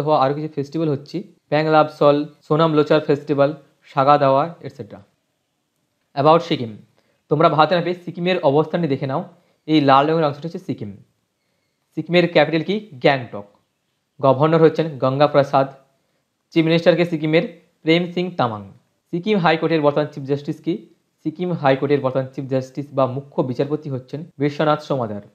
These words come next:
অফিসিয়াল ল্যাঙ্গুয়েজেস হচ্ছে ইংলিশ, নেপালি, সিকিমিজ এবং লেপচা। পরবর্তী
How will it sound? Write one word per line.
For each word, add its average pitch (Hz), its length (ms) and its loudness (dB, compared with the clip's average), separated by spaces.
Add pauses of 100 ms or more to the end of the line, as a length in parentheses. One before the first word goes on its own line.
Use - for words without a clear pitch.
(400)
অফিসিয়াল 175 320 2
ল্যাঙ্গুয়েজেস 147 360 0
হচ্ছে 147 240 -6 (520)
ইংলিশ, 147 260 0 (240)
নেপালি, 139 320 2 (180)
সিকিমিজ 147 380 -8 (380)
এবং 147 100 -4 (100)
লেপচা। 131 300 -4 (1900)
পরবর্তী 175 300 4